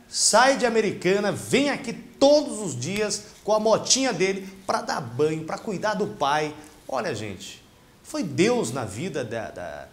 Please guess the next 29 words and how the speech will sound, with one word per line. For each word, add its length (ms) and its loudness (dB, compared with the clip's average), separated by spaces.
é, 160 -12
dessa 260 0
família, 600 -6
sem 160 -6
falar 240 -8
da 160 -8
mãe 260 -2
também, 460 -6
da 140 -4
mãe 320 -6
que 80 -8
é 60 -4
guerreira. 920 0
A 120 0
mãe 380 -4
do 100 -2
André 480 0
é 40 -4
guerreira, 920 0
cuida 600 0
do 120 -6
pai 320 -2
dele. 640 -6
Olha, 380 -2
isso 580 -4
só 200 -4
tem 240 -6
que 80 -10
agradecer 800 -4